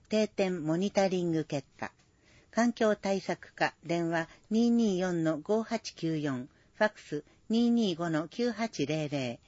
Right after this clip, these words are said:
二次元コード。市では放射線量の変化を定期的に把握するため、十四地点の公共施設等で放射線量を測定しています。測定日、八月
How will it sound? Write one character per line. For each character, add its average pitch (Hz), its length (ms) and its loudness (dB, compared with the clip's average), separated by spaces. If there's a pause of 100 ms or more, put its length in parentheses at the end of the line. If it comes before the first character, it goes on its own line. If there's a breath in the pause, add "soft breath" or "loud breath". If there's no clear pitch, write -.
(140)
二 175 140 -2
次 190 100 -2
元 185 300 -4
コ 143 220 -6
ー 117 40 -6
ド。 - 160 -10 (1040 soft breath)
市 - 220 -2
で 196 160 4
は 135 240 -2 (140)
放 247 200 2
射 247 160 4
線 247 280 2
量 156 200 2
の 127 200 -4
変 175 260 -6
化 123 220 -4
を 120 160 -4 (200 soft breath)
定 214 220 0
期 - 100 -16
的 208 280 0
に 190 160 -2
把 170 240 -6
握 - 100 -20
す - 180 -4
る 156 120 -2
た 143 160 -4
め、 135 200 -2 (360 soft breath)
十 226 260 2
四 226 300 2
地 - 160 -10
点 151 280 0
の 127 200 -4
公 220 240 0
共 208 300 2
施 - 120 -10
設 - 300 -2
等 143 220 -2
で 120 180 -6 (220 soft breath)
放 220 140 2
射 226 160 0
線 220 280 -2
量 120 240 -4
を 110 100 -6
測 - 300 -12
定 175 220 -2
し - 120 -8
て - 80 -4
い 127 140 0
ま 113 180 -6
す。 - 160 -18 (720 soft breath)
測 - 220 -2
定 190 260 2
日、 123 180 -6 (380 soft breath)
八 196 300 -4
月 220 360 -2